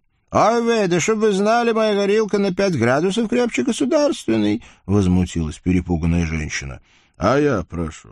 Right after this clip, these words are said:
ух, Менделеева на тебя нема!" "Сына портного моешь Менделя из Шепетовки, ха, так я зато вас умоляю!" Однако дальнейшие вопросы чёрт Байстрюк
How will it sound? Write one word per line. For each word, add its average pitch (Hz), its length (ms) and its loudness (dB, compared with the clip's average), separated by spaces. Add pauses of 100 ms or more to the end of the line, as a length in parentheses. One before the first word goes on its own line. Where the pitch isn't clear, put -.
(120)
ух, 185 400 0
Менделеева 156 840 2
на 113 120 0
тебя 113 320 0
нема!" 104 500 0 (220)
"Сына 165 380 0
портного 156 580 0
моешь 170 400 0
Менделя 170 500 0
из 156 100 0
Шепетовки, 156 720 -2
ха, 240 400 0
так 214 200 -2
я 220 120 2
зато 208 340 0
вас 220 180 0
умоляю!" 214 680 2 (500)
Однако 82 580 -2
дальнейшие 85 760 0
вопросы 101 640 -2
чёрт 101 420 0
Байстрюк 101 880 -2